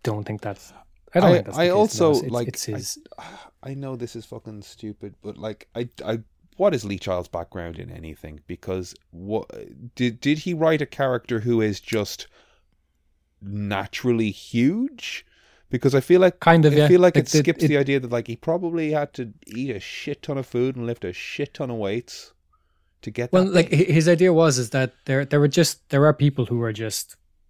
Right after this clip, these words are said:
Speaker 1: big.
Speaker 2: Hmm.
Speaker 1: There are just big people, and, like, they, you know, they wouldn't necessarily be cut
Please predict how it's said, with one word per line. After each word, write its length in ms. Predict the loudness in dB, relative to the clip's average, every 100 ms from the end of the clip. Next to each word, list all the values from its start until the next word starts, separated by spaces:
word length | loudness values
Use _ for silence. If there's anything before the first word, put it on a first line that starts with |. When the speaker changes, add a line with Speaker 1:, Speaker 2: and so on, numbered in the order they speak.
| _ _ _ _ _ -8
Speaker 1:
big. 340 | -8 -8 -14 _
Speaker 2:
Hmm. 260 | -18 -16 -16 -20 _ _ _ _ _ _ _ _ _ _ _ 2
Speaker 1:
There 120 | 4
are 80 | 4
just 180 | 2
big 160 | -2 -2
people, 380 | -4 -6 -10 -12 _
and, 300 | 0 2 2
like, 220 | -2 -2 4
they, 360 | 4 6 2 -6 _ _ _ _ _ _ _ _ _ _ -4
you 120 | 0
know, 280 | 0 -2 -6 -14 _ _ _ _ _ _ _ _
they 60 | 0
wouldn't 240 | 4 4
necessarily 440 | 4 2 0 0 0
be 140 | -6
cut 360 | -8 -2 -2